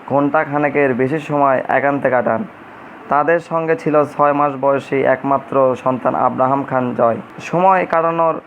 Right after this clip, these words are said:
ফাঁকে প্রথম আলোচনার সঙ্গে কথা হয় পদ্মা ও বাস্তব জীবনের আলোচিত এই জুটির। পাঁচ তারা হোটেলের সাকিব যখন কথা বলেন,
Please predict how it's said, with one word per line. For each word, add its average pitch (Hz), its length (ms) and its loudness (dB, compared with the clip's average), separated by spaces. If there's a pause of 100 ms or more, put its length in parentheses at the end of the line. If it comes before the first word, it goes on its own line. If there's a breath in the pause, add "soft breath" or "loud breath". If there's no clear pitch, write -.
ফাঁকে 156 340 0 (100)
প্রথম 165 360 0 (100)
আলোচনার 147 520 2
সঙ্গে 151 520 2 (440 loud breath)
কথা 143 260 2
হয় 156 280 2
পদ্মা 151 320 2
ও 143 260 0
বাস্তব 139 420 0
জীবনের 139 440 2
আলোচিত 135 440 0
এই 131 280 2
জুটির। 117 340 0 (160)
পাঁচ 160 200 2 (100)
তারা 180 260 2
হোটেলের 175 440 0 (240)
সাকিব 165 360 2
যখন 156 420 0
কথা 156 220 2
বলেন, 151 360 0